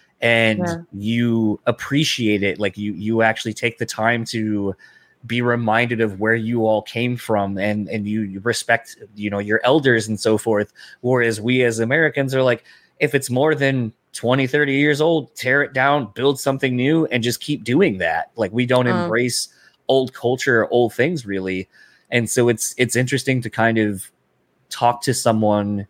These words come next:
Speaker 1: who has a different life experience, but is also getting to see a lot of firsts here in the States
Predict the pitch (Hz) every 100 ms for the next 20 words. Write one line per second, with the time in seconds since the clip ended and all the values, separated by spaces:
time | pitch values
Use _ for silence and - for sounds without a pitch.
0 | _ 127 107 110 117 110 104 110 113 82
1 | 101 113 110 - 107 101 - 113 104 110
2 | 110 110 110 107 104 110 - 117 117 110
3 | 107 107 101 113 107 - - 110 101 95
4 | - 127 131 -